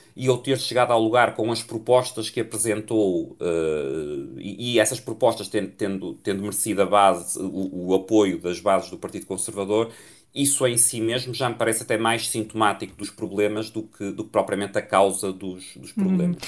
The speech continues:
Speaker 2: E, e o facto de se estar a considerar hoje, ou ontem mesmo, logo depois da, da demissão,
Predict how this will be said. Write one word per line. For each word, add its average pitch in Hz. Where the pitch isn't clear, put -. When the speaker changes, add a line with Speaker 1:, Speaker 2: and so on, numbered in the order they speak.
Speaker 2:
E, 190
e 220
o 240
facto 269
de 220
se -
estar 247
a 254
considerar 202
hoje, 180
ou 185
ontem 220
mesmo, 180
logo 185
depois 202
da, 185
da 185
demissão, 185